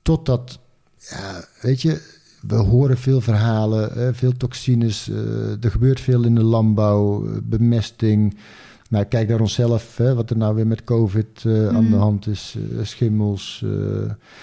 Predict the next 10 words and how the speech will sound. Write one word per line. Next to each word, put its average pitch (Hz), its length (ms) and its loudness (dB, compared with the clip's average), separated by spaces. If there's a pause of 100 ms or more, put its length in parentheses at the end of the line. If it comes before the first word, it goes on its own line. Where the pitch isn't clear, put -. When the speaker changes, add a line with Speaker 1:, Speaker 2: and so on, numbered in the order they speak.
(280)
Speaker 1:
infecties. 131 800 0 (180)
En 127 340 0 (800)
ja, 101 260 -4 (220)
Gol-, 139 420 4
Golden 147 300 4
Herb 151 240 4
is 135 80 0
eigenlijk 139 280 0
een 120 140 2
product 117 440 0